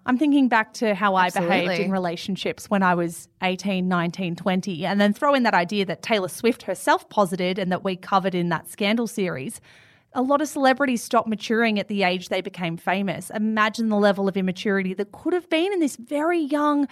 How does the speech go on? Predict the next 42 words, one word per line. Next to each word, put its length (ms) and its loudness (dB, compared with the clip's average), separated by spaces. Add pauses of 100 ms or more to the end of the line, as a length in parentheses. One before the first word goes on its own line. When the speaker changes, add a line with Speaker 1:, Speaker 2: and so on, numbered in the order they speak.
(260)
Speaker 1:
very 320 4
fresh 320 0
relationship 600 0
still 280 -2
between 400 0
Miley 320 2
and 120 0
Liam. 460 -4
Speaker 2:
Yeah, 300 2
exactly. 440 0
And 80 0
despite 460 0
reports 400 -4
that 140 -10
the 80 -4
wedding 320 0
was 200 -4
off, 400 2
it 200 -6
kind 320 -2
of 100 -8
did 160 -4
appear 400 -2
like 280 0
the 60 -8
two 300 -2
were 80 -2
still 320 -2
together 640 -4
despite 480 0
all 160 -2
these 240 -4
rumours. 400 -6
They 120 0
were 100 -2
photographed 720 0 (360)
on 80 0
a 80 2
movie 340 -4
date 280 0
in 180 -2
June. 400 -2